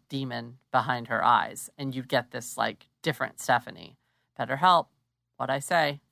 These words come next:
I am controlling. <laughs> So the friends have not given up.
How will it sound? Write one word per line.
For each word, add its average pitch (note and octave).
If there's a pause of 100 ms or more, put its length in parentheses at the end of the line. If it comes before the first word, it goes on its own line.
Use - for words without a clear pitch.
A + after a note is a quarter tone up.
I C3
am C3+
controlling. C3+ (200)
<laughs> A3+ (2000)
So A3 (320)
the F#3+
friends C4 (100)
have F#3
not F#3+
given D3+
up. B2+